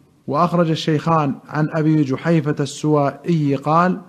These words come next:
"رأيت رسول الله صلى الله عليه وسلم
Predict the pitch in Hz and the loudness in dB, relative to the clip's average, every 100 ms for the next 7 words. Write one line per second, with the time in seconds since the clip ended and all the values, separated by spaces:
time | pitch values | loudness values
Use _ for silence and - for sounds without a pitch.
0 | - _ _ _ - 156 190 175 170 156 | -20 _ _ _ -2 2 2 2 0 0
1 | 165 160 156 165 156 147 143 143 151 165 | 0 0 2 2 2 0 -4 -4 0 2
2 | 160 143 127 147 156 147 143 135 165 180 | 2 0 -2 -2 0 0 -2 -2 0 2
3 | 185 | 0